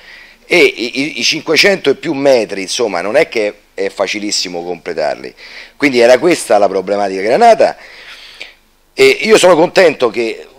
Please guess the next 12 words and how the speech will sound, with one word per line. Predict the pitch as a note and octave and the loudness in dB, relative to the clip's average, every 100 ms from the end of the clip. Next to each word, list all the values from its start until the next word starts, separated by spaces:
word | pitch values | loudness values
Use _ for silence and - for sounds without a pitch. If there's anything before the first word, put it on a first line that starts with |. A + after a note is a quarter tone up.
| A2+ | -18
in | A2+ | -12
una | B2 A#2+ | -6 -4
circa | A#2 B2 - A2+ | -4 -6 -2 -2
due | A2 B2+ | 0 -2
o | |
tre | A2+ A2+ | -2 -6
settimane | - G#2 G#2+ C#3+ C3+ G2 F2+ - | -6 -8 -4 0 0 -2 -8 -10
questo | - G2 - F2+ | -12 -10 -6 -6
andrà, | D#2+ F#2+ F2+ F#2+ F2 - | -6 -8 -2 0 0 -2
andrà | F2+ G2 G2 | -6 -6 0
a | G#2 | 0
regime. | C#3 F3 A#3 F3+ G2+ E2 | 0 -2 -2 -2 -2 -6